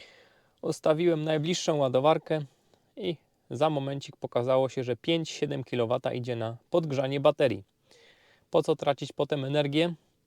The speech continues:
w trasie? Ja uważam, że lepiej zrobić to wcześniej, a potem sobie auto naładuję do stu procent i pojadę w trasę. Zegary pokasowane, a my powolutku ruszamy. Szósta czterdzieści osiem,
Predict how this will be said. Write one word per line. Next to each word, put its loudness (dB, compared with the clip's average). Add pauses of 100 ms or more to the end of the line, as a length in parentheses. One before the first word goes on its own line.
(480)
w -20
trasie? 0 (500)
Ja 0
uważam, -2
że -6
lepiej -4
zrobić -6
to -6
wcześniej, -2 (800)
a -4
potem -2
sobie -2
auto -2
naładuję -2
do 2
stu -2
procent -4
i -6
pojadę -2
w -14
trasę. -8 (840)
Zegary 6
pokasowane, 0 (720)
a 0
my 2
powolutku 2
ruszamy. 2 (1400)
Szósta 4
czterdzieści 0
osiem, 6